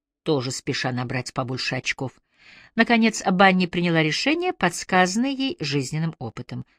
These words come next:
"Да", Жизненный опыт научил ее приспосабливаться к обстоятельствам, обуздывать праздное любопытство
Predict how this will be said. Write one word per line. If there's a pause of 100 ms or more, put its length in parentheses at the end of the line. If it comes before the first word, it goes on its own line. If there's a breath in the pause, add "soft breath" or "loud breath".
"Да", (640 soft breath)
Жизненный
опыт
научил
ее
приспосабливаться
к
обстоятельствам, (480)
обуздывать (200)
праздное
любопытство